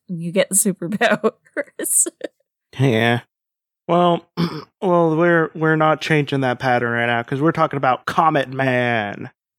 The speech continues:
Speaker 1: Woo!
Speaker 2: Do you have an idea who Comet Man is?
Speaker 1: Um, it's something to have to do with comets. I almost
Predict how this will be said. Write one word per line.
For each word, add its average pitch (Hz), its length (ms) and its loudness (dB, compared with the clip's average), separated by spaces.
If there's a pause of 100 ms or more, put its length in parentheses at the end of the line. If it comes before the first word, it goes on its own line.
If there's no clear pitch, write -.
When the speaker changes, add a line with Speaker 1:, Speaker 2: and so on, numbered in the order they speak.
Speaker 1:
Woo! 285 1200 0
Speaker 2:
Do 214 60 2
you 165 60 4
have 180 100 2
an 180 100 2
idea 165 340 2
who 147 200 -2
Comet 143 360 -2
Man 101 220 -6
is? - 340 -12 (1040)
Speaker 1:
Um, 220 840 2 (800)
it's - 200 -16 (680)
something 185 460 0
to 185 80 -4
have 185 300 -6
to 170 100 -14
do 180 180 -2
with 170 140 -6 (300)
comets. 180 880 -4
I 226 120 4
almost 262 360 2